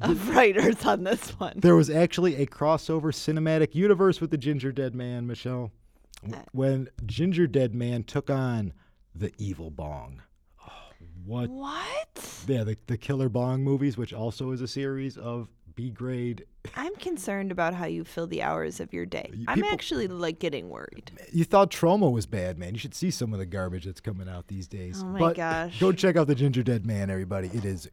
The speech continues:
Speaker 2: great.
Speaker 1: Okay, um, the next one I'm gonna do is Anna in the Apocalypse. This is almost certainly one of the sweetest, most positive, and upbeat Christmas movies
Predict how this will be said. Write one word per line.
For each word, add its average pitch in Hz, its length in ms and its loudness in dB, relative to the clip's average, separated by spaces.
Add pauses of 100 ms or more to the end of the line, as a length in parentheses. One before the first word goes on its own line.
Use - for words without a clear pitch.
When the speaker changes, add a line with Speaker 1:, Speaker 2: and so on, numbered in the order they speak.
Speaker 2:
great. 80 500 -8 (580)
Speaker 1:
Okay, 190 440 -4 (100)
um, 226 1400 4
the 240 80 4
next 240 260 -2
one 226 80 0
I'm 220 80 -4
gonna 220 160 -2
do 247 340 -4
is 220 320 0 (200)
Anna 285 500 -4
in 247 200 -2
the 254 140 -2
Apocalypse. 180 1120 -4 (400)
This 330 380 -2
is 220 300 -2
almost 180 440 -4
certainly 165 580 -6 (220)
one 208 180 -4
of 196 120 -8
the 175 140 -8
sweetest, 247 920 -8 (320)
most 185 300 -8
positive, 262 640 -2
and 196 220 -8
upbeat 240 580 -2
Christmas 349 500 -4
movies 277 320 -4